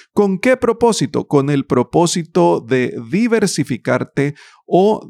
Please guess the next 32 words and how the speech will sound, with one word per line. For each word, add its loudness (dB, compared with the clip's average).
de 0
llevar 0
a -4
cabo 0
procesos 0
de -2
innovación 0
en -4
el 0
adyacente. -6
Ya 2
explicaré 0
dentro 2
de 2
poco 0
lo 2
que -4
significa -2
este -6
término, -8
pero 0
básicamente 0
estos 0
son 0
fondos 0
que -2
permitirán -2
seguir -4
haciendo -4
crecer -2
tu 0
negocio, 2